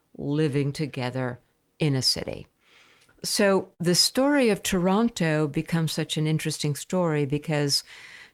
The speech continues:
they were finally going to achieve what has been a longstanding Google objective of having a zone where they could exercise computational governance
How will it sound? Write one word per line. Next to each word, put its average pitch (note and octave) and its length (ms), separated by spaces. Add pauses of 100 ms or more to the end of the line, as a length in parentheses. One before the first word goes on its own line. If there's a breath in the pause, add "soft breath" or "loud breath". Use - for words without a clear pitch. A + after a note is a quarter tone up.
they F3 180
were E3 180
finally A#3 560
going F#3 340
to E3+ 220
achieve F3+ 580
what D#3 100
has D3+ 180
been D#3+ 180
a C#3+ 80
longstanding D3+ 920 (400 loud breath)
Google E3 320
objective C3+ 920 (800 soft breath)
of D3+ 420 (280 soft breath)
having F#3 440
a F3+ 100
zone D#3 640
where D#3+ 140
they D#3+ 160
could - 320
exercise D#3+ 840
computational D#3 880
governance C#3 800